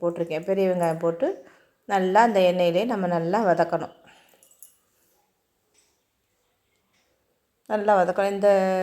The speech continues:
சட்னி வந்து சட்டுன்னு செஞ்சிடலாம், ரொம்ப கஷ்டம் கிடையாது. அதனால வெ-,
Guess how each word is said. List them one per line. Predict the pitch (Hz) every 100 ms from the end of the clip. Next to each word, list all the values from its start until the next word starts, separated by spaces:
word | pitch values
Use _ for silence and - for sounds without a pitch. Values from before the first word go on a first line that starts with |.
| 185 185 185 185 185 180 180 175 - _ _ -
சட்னி | 196 202 247 220
வந்து | 220 262 254
சட்டுன்னு | 202 208 240 247
செஞ்சிடலாம், | 202 185 180 196 226 - _ _ _ _ _ _ 214
ரொம்ப | 214 214
கஷ்டம் | 180 - 226 202
கிடையாது. | 180 160 151 165 - -
அதனால | 180 180 190 240
வெ-, | 214